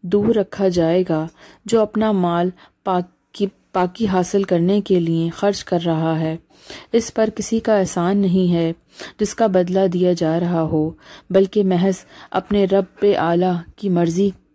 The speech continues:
का, की त-, तलब है।" सुभान अल्लाह। इससे मकसूद हज़रत अबू बकर सिद्दीक़ रज़ी अल्लाह ताला अन्हा हैं। ये मुसलमानों पर किए जाने वाले जुल्म व जबर का मुख्तसर सा खाका था जो बयान किया गया।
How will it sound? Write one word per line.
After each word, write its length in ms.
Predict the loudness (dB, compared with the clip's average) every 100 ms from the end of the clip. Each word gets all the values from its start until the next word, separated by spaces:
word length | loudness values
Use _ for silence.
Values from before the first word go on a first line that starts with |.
| -4
का, 140 | -4
की 280 | -4 -6 -6
त-, 340 | -2 -2 -2 -8 _ _ -2
तलब 280 | 2 4 2
है।" 340 | -2 -4 -4 -8 -14 -14 -18 -20 _ _ _ _ _ -12
सुभान 460 | -8 -2 0 2
अल्लाह। 360 | 2 0 -4 -6 -12 _ _ _ _ _ _ _ _ _ -20 -20 -20 -10 0
इससे 340 | 0 2 2
मकसूद 560 | 2 -2 -4 0 0 0 -10 -6
हज़रत 220 | -4 -2
अबू 180 | -2 0
बकर 240 | -2 -2 -2
सिद्दीक़ 540 | 0 2 2 2 0
रज़ी 180 | 0 0
अल्लाह 120 | 0
ताला 340 | 0 0 0
अन्हा 320 | -2 -2 0 0
हैं। 340 | -2 -2 -4 -10 _ _ _ _ _
ये 40 | -2
मुसलमानों 560 | 0 2 2 2 2
पर 140 | 2 0
किए 300 | 0 2 4
जाने 340 | 4 2 2
वाले 340 | 2 2 4 2
जुल्म 300 | 2 0 0
व 40 |
जबर 340 | 2 2 2
का 200 | 0 -4
मुख्तसर 500 | -4 -4 -4 -4 -2
सा 200 | -4 -4
खाका 500 | -6 -2 -4 -2 -2
था 340 | -2 -2 -4 -4
जो 140 | 0 2
बयान 340 | 4 2 0
किया 280 | -2 -2 0
गया। 300 | 0 -2